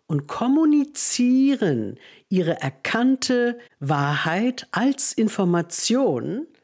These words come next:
über diese Bedrohung an eine Zellgruppe, die dann als Zentrale oder als General des Immunsystems die richtige Immunantwort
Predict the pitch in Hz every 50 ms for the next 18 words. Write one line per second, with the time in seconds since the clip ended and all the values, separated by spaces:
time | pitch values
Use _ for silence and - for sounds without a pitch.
0 | _ _ _ 202 226 277 285 233 165 139 131 127 123 117 120 127 - - 123 123
1 | 123 123 120 147 185 240 277 - - - _ - 143 143 - 151 147 139 139 135
2 | - - - - 226 226 208 214 - 131 135 131 - 135 151 202 294 359 - _
3 | _ _ _ _ _ _ _ _ _ - _ _ _ - 143 143 131 156 170 202
4 | 240 233 - - 151 165 160 - - - - - - 147 139 135 - - - -
5 | 165 170 185 190 180 160 127 98 80 - - _ _ - - _ 143 117 110 -
6 | 117 117 - - - 143 139 139 123 107 135 143 165 185 202 202 165 170 175 175
7 | - - 226 190 196 196 196 196 185 175 151 - - - 123 107 104 123 156 202
8 | 262 311 - - - - - - - _ _ _ _ - - - _ _ _ 156
9 | 151 156 151 185 247 277 - - - - - 294 269 233 254 247 240 226 - -
10 | 165 160 160 156 151 165 185 240 277 285 254 - - 120 113 110 - - - -
11 | 120 - 113 - - - - _ - - -